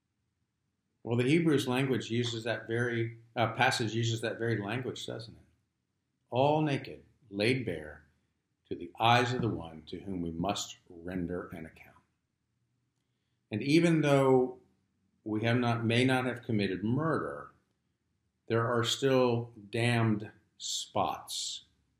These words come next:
in our lives that we cannot rub out, or that all the perfumes of Arabia will not sweeten,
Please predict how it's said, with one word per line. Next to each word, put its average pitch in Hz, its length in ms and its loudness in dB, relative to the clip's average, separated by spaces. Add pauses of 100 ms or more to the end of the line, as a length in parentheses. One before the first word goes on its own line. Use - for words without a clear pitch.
in 98 120 -12
our 92 140 -4
lives 87 600 -6 (720)
that 98 180 -8
we 90 120 -12 (100)
cannot 101 760 -4 (300)
rub 98 280 -2
out, 71 360 -6 (760)
or 110 180 2
that 87 360 -2
all 107 400 2
the - 360 -12
perfumes 87 680 -4
of 87 160 -14
Arabia 78 680 -6 (320)
will 82 140 -10
not 73 240 -10
sweeten, - 580 -8